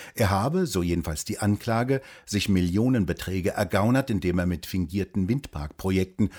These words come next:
fünf Unternehmen aus dem Windenergiebereich betrogen habe.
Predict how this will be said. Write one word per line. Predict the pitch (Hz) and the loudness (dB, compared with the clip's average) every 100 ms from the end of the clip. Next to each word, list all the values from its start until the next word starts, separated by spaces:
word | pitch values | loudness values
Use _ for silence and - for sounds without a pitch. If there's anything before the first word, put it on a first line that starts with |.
| - | -14
fünf | - 139 170 - | -2 2 0 0
Unternehmen | 110 92 90 90 107 135 - | -4 -2 0 2 2 2 -2
aus | 87 - | -8 -4
dem | 90 85 | -2 0
Windenergiebereich | 110 - 92 80 76 90 90 85 95 - - _ | -2 -2 -4 -2 -2 -2 0 0 -2 -4 -10 _
betrogen | - - - 120 82 82 80 | -12 -10 -4 -2 -2 -4 -6
habe. | 71 69 | -8 -8